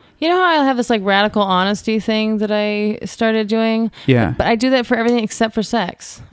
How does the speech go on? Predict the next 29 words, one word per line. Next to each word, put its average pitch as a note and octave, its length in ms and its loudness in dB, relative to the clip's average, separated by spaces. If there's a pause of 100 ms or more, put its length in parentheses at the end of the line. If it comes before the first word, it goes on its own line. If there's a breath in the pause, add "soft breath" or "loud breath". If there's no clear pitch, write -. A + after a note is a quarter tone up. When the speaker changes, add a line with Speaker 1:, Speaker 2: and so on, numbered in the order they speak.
Speaker 1:
And G#3 100 -2
for - 200 -6
everything C4+ 340 0
except A3+ 220 -4
for G#3+ 80 -4
sex, G3 360 -6
I F3+ 100 -2
just, F3+ 280 -10
I - 60 -6
use F#3+ 260 -2
the F3+ 80 -10
fuck C4+ 180 -2
out G#3+ 80 -2
of E3 60 -2
my D#3 80 -6
words. - 400 -12
Speaker 2:
I D#3 40 2
Speaker 1:
And C#3 60 2
Speaker 2:
mean, C#3 140 4
Speaker 1:
then A#2+ 160 0
Speaker 2:
that C3+ 160 4
might C3+ 240 2
be, B2+ 400 -2
I C#3+ 60 -2
mean, D3+ 220 -2
see, F3+ 180 -2
that, D3 460 2 (100)
I'm B2 140 0
like, A2 220 -2